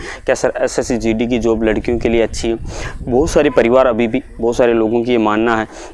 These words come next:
कि जो force की job होती है वो लड़कियों के लिए नहीं होती या लड़कियों के लिए अच्छी नहीं होती, चाहे वो बीएसएफ़ की हो, चाहे आईटीबीपी की हो, असम rifle की हो,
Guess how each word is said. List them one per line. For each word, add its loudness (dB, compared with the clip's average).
कि 0
जो 0
force 2
की 0
job 4
होती 0
है 2
वो 2
लड़कियों -2
के -2
लिए 2
नहीं 0
होती -2
या 2
लड़कियों 0
के 0
लिए 0
अच्छी -2
नहीं 0
होती, -2
चाहे 2
वो 2
बीएसएफ़ -2
की -4
हो, -2
चाहे 0
आईटीबीपी -2
की -6
हो, -2
असम 0
rifle 0
की -8
हो, -2